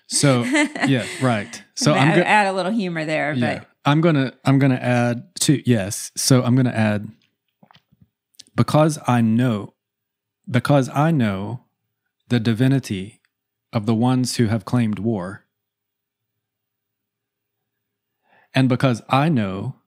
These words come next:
Speaker 1: that their higher self knows that they have denied the light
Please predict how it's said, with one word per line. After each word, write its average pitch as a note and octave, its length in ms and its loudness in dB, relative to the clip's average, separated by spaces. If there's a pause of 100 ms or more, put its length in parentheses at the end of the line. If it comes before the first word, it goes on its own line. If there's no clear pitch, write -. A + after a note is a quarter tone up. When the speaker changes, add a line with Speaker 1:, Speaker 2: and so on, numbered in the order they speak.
(320)
Speaker 1:
that A#2 240 -4
their C3+ 280 2
higher A#2 420 -2
self A#2 560 -4 (140)
knows F#2+ 540 -6 (1040)
that A#2 200 -4
they B2 160 0
have A#2 180 -2
denied A2 460 -2 (480)
the A#2 100 -2
light G2 320 -6